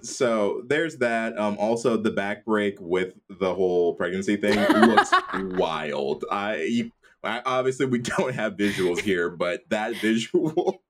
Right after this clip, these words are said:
Speaker 2: It's
Speaker 1: <laughs> insane.
Speaker 2: so, it's
Speaker 1: She did
Speaker 2: so
Speaker 1: full on human
Speaker 2: funny.
Speaker 1: origami. That was absolutely wild to me.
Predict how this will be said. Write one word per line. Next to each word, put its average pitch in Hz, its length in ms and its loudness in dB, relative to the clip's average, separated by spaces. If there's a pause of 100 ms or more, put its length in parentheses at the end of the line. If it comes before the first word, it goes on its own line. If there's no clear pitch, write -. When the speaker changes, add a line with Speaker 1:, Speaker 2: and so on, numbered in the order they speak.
(120)
Speaker 2:
It's - 500 -4 (280)
Speaker 1:
<laughs> - 120 -6
insane. 151 420 -4 (260)
Speaker 2:
so, 233 160 2 (180)
it's 247 320 0
Speaker 1:
She 165 120 0
did 175 180 0
Speaker 2:
so 247 100 0
Speaker 1:
full 156 240 6
on 143 240 0
human 123 240 0
Speaker 2:
funny. 113 120 -2
Speaker 1:
origami. 87 680 0
That 90 240 0
was 92 240 -2
absolutely 85 560 0
wild 76 420 0
to 82 100 0
me. 73 300 0